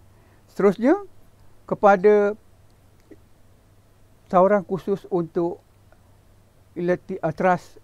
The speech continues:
bahasa Inggeris ataupun tesel. Okey. Untuk pelajar-pelajar tesel, mereka tidak mempunyai elective trust, pemilihan elective trust.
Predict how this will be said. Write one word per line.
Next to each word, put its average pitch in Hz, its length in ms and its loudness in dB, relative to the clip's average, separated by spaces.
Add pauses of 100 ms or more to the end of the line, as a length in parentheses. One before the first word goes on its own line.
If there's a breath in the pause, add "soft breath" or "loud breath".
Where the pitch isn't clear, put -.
(180)
bahasa 151 320 -2
Inggeris 139 320 -6 (240)
ataupun 156 560 -6
tesel. 139 480 -8 (560 soft breath)
Okey. 104 320 -6 (560 soft breath)
Untuk 196 320 0
pelajar-pelajar 214 640 -2
tesel, 127 640 -8 (400 soft breath)
mereka 196 480 -2
tidak 196 320 -4
mempunyai 185 760 -8
elective 165 460 -6
trust, 170 400 -6 (240)
pemilihan 165 580 -4
elective 147 300 -10
trust. 170 300 -4